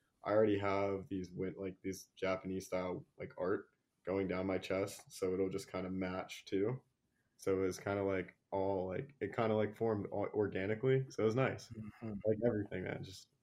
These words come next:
Speaker 1: flowing.
Speaker 2: Just, yeah. I feel that. I feel that. All right, Justin. Well, um,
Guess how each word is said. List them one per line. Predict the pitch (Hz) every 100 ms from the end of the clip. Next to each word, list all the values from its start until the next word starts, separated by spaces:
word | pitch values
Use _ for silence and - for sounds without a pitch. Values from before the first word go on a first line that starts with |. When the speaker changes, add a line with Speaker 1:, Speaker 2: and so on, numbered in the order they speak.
| _ _ _
Speaker 1:
flowing. | 113 101 90 101
Speaker 2:
Just, | 101 101 - - _ -
yeah. | 107 113 104 92 95 - _ _ _ _ _ _ _ _ _ _
I | 104
feel | - 107 98
that. | 92 87 - _ _ _ _ -
I | 110
feel | - 98 92
that. | 92 92 - _ _ - _ _ _ _ _ -
All | 117
right, | 104 95
Justin. | 104 - 110
Well, | 110
um, | 110 110 107